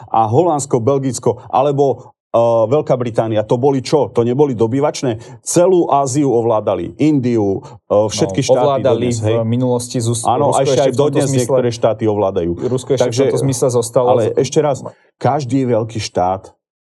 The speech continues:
Speaker 1: je, e, vlastne rozpínavý. Z niečoho ekonomicky žije. A vy si myslíte, že, e, teraz tá kritika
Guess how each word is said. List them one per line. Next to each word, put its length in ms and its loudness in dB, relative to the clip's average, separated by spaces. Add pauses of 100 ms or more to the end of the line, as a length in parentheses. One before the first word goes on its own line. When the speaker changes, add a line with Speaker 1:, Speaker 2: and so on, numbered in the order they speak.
(180)
Speaker 1:
je, 320 0
e, 60 -10 (840)
vlastne 400 -2
rozpínavý. 640 -4 (220)
Z 120 -14
niečoho 320 0
ekonomicky 580 -2
žije. 340 -4
A 100 -4
vy 120 -2
si 120 -4
myslíte, 480 -2
že, 320 -4 (380)
e, 200 -2
teraz 340 -2
tá 120 0
kritika 720 -4